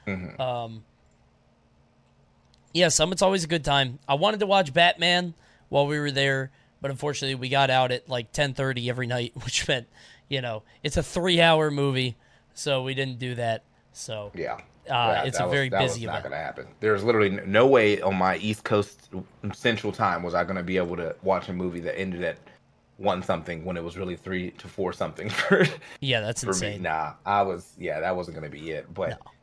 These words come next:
Speaker 1: eventually we'll get around to it.
Speaker 2: Yeah. Uh,
Speaker 1: Yeah.
Speaker 2: but that was, uh, that was Summit. I thought it went well.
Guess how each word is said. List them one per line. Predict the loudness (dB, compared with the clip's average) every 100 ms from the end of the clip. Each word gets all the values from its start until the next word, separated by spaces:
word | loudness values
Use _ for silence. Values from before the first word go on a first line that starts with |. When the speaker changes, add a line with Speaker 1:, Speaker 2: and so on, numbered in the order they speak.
| 0
Speaker 1:
eventually | 2 6 4
we'll | 6
get | 4 4
around | 2 -2 -2
to | -4 -4
it. | -6 _ _ _ _ _ _ _ _ _ -18
Speaker 2:
Yeah. | -18 -18 _ _ _ _ _
Uh, | 2 4 4 2
Speaker 1:
Yeah. | 0
Speaker 2:
but | 4
that | 4 4
was, | 0 0 6
uh, | 8 8 8
that | 4
was | 2 2
Summit. | 2 2 0 -2
I | 0
thought | 2 2
it | 2
went | -4 2
well. | 4 2